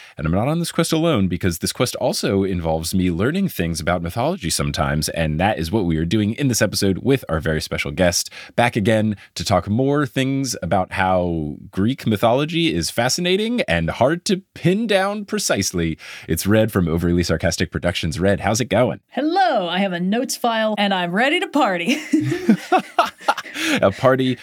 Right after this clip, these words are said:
Speaker 1: will be had. I'm excited. We are going to be finishing up the book four myths that I slash our patrons had questions about,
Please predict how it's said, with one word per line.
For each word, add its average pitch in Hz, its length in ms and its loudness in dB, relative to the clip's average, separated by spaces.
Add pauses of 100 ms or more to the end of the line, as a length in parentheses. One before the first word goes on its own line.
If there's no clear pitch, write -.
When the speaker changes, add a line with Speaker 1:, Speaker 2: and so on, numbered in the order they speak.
(140)
Speaker 1:
will 139 220 4
be 101 140 2
had. 80 340 0 (180)
I'm 90 140 2
excited. 85 580 0
We 87 180 2
are 92 60 4
going 87 220 0
to 90 100 -2
be 80 400 0
finishing 107 420 0
up 90 160 0 (120)
the 82 260 -2
book 92 220 -4
four 95 280 0
myths 98 400 -2
that 78 220 0
I 78 260 0
slash 80 580 0
our 76 280 0
patrons 80 480 -2
had 76 180 -6
questions 85 460 -2
about, 76 320 0